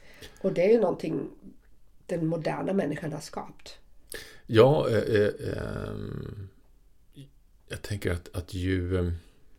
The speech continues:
Speaker 2: mer inom citationstecken raffinerade vi blir som,
Speaker 1: Mm.
Speaker 2: som varelser då, eh, i ett samhälle som vi har skapat,
Speaker 1: Mm.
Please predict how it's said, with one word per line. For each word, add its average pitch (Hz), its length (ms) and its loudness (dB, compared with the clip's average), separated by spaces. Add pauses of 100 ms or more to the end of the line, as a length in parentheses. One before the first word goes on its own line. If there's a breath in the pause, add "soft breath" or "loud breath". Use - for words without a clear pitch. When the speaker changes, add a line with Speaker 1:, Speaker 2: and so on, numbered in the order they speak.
(420 loud breath)
Speaker 2:
mer 92 560 0 (560 soft breath)
inom 98 200 0
citationstecken 87 760 -4
raffinerade 85 680 0
vi 87 120 2
blir 95 360 2
som, 82 440 -2
Speaker 1:
Mm. 165 140 -8
Speaker 2:
som 87 540 -4 (580 loud breath)
varelser 95 580 2
då, 85 300 2 (320)
eh, 92 400 -6 (460)
i 104 160 2
ett 101 120 -2
samhälle 90 420 2
som 87 160 0
vi 85 100 0
har 90 80 -2
skapat, - 500 -6 (220 loud breath)
Speaker 1:
Mm. - 140 -6